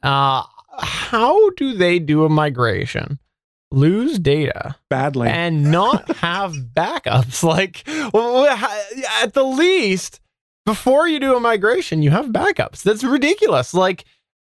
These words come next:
Speaker 1: th-, this is mind-blowing to me that this could happen. Like, it, it's almost like somebody went and, uh, just deleted everything and then was like, "Oops, my bad."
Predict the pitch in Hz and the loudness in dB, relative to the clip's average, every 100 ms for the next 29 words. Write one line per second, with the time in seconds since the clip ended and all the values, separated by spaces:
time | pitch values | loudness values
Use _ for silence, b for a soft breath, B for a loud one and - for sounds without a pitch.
0 | - 214 180 220 190 202 233 277 302 214 | -8 -2 -2 2 2 4 2 0 -2 2
1 | 185 190 247 285 226 208 190 185 185 190 | 2 2 0 -2 0 2 2 0 0 0
2 | 180 170 175 - 185 147 190 175 123 127 | 2 2 0 0 -2 -4 -6 -10 -10 -2
3 | 147 165 165 214 214 247 269 277 311 254 | 0 0 2 0 0 -2 0 0 0 0
4 | 233 - _ _ _ _ _ _ - 226 | 0 -2 _ _ _ _ _ _ -2 0
5 | 233 240 240 226 196 185 202 208 - 180 | 0 0 -2 0 0 0 -2 -8 -4 0
6 | 180 175 170 160 - 156 147 143 143 139 | 2 2 0 0 0 0 2 2 2 2
7 | 135 113 151 160 160 135 175 151 175 170 | 0 -4 -4 -2 -2 0 0 2 0 0
8 | 143 156 156 - 98 - 147 147 151 156 | 0 -2 -4 -10 -12 -6 -2 0 2 2
9 | 156 143 190 320 415 - - - _ _ | 2 2 2 2 0 -8 -20 -20 _ _
10 | 175 320 427 370 359 359 359 359 359 | 0 0 2 2 4 2 2 2 0